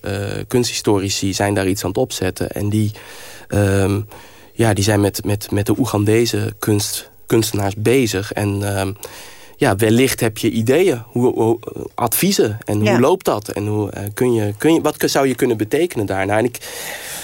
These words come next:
Speaker 1: er is een heel mooi rapport nu, eh, geschreven door hunzelf. En hoe ge-, hoe positief mijn,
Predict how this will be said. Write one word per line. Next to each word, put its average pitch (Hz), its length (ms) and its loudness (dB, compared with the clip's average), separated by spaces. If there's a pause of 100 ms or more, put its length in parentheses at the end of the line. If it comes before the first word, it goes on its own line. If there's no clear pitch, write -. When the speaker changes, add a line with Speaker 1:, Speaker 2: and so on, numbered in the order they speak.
(120)
Speaker 1:
er 101 80 2
is 104 80 2
een 104 100 2
heel 104 160 2
mooi 107 240 4
rapport 123 320 0
nu, 120 200 -2
eh, 76 340 -4
geschreven 107 720 -2
door 113 180 2
hunzelf. 110 580 0
En - 200 -6
hoe 110 300 -4
ge-, - 160 2
hoe 110 140 -2
positief 113 560 2
mijn, 110 380 0